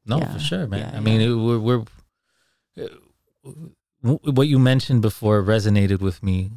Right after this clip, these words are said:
Speaker 1: Like,
Speaker 2: Mm-hmm.
Speaker 1: I believe that we're here to learn
Speaker 2: Yeah, yeah.
Speaker 1: as much as we can.
Speaker 2: Yeah.
Speaker 1: I try to stay open and have my ears open to everything.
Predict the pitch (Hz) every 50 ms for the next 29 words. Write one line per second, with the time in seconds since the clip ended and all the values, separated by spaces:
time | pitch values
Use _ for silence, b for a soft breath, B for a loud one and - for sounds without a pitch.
0 | 127 160 175 165 104 - - 107 107 101 117 104 107 107 107 98 95 104 101 98
1 | 95 101 98 95 92 104 101 92 92 92 101 107 104 95 87 85 82 - _ _
2 | _ _ - 160 156 151 143 139 - 92 92 98 104 113 - - 101 95 95 98
3 | 95 - - 101 101 98 92 92 92 - 156 151 143 139 - - 107 107 - -
4 | 127 120 117 110 104 - - 117 107 107 - 110 110 117 110 - 117 113 107 101
5 | 98 95 92 98 104 98 95 98 98 98 98 - 104 101 101 104 104 101 98 -
6 | - 110 104 98 - 104 101 98 98 - - 101 95 98 - 101 95 98 98 -
7 | 101 98 95